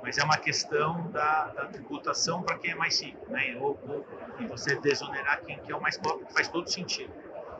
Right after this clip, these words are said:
O problema é que hoje isso é feito pela, vamos dizer, pela cesta básica. Então, a cesta básica tem uma tributação menor pra carne, arroz, açúcar, pão, enfim. Existe uma proposta que, que ainda não tá morta, mas que é perigosa,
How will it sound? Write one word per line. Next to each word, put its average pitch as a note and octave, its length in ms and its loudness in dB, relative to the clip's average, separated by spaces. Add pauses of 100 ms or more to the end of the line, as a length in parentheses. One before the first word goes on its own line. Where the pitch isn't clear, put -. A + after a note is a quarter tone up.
(260)
O - 40 -6
problema D#3+ 400 4
é - 40 -2
que E3+ 120 0
hoje F3+ 360 6
isso E3 120 0
é D#3 60 0
feito - 360 2
pela, F#3 300 6
vamos E3 360 -2
dizer, C3 140 -6
pela C#3+ 180 0
cesta - 280 2
básica. - 400 12 (240)
Então, - 140 -8
a C#3 40 -6
cesta E3 280 -2
básica D#3+ 400 10
tem F#3 120 2
uma F3 140 2
tributação G3+ 880 2 (340)
menor G3 460 12
pra A#2 220 0 (220)
carne, D#3+ 540 8
arroz, C#3 540 2
açúcar, D3 640 0
pão, B2 200 -6
enfim. A#2+ 220 -10 (1160)
Existe B3 320 12
uma A#3 140 2
proposta F3+ 520 4
que, - 320 -8 (420)
que D#3 200 6
ainda F3+ 240 10
não G#3 160 4
tá F#3 160 12
morta, F3+ 420 12
mas C3 160 0
que D3 100 -4
é - 20 -6
perigosa, C#3 720 4